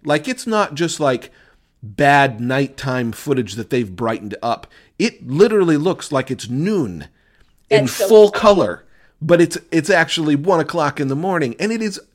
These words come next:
Speaker 1: it's incredible, and it's so cool. And my son, who is seven, is mesmerized by it, and I am too, because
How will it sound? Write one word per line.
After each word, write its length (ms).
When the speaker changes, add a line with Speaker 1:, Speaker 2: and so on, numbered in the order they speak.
Speaker 1:
it's 180
incredible, 680
and 120
it's 160
so 280
cool. 440
And 480
my 340
son, 320
who 140
is 120
seven, 360
is 140
mesmerized 880
by 200
it, 240
and 400
I 160
am 300
too, 320
because 500